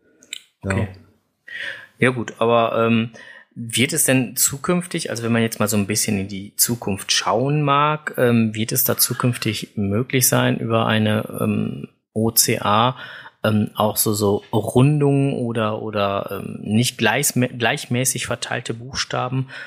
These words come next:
Speaker 2: ähm, auch erkennen zu können? Oder, ähm, ist das programmiertechnisch noch in, in weiter Ferne?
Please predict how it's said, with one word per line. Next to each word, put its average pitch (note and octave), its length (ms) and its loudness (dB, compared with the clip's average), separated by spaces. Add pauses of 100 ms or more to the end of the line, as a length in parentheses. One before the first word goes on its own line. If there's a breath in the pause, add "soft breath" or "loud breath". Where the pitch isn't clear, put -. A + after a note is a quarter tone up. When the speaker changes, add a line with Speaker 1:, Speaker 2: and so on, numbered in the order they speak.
(240 loud breath)
Speaker 2:
ähm, A2+ 320 2 (320)
auch - 260 2
erkennen D#3+ 560 0
zu - 240 -2
können? G3 480 2
Oder, C3 540 2
ähm, B2 240 2
ist B2 180 0
das A#2+ 180 -2
programmiertechnisch A#2+ 1600 2
noch A#2 240 2
in, G#2+ 180 2
in G2+ 240 2
weiter G2+ 560 2
Ferne? F2+ 420 0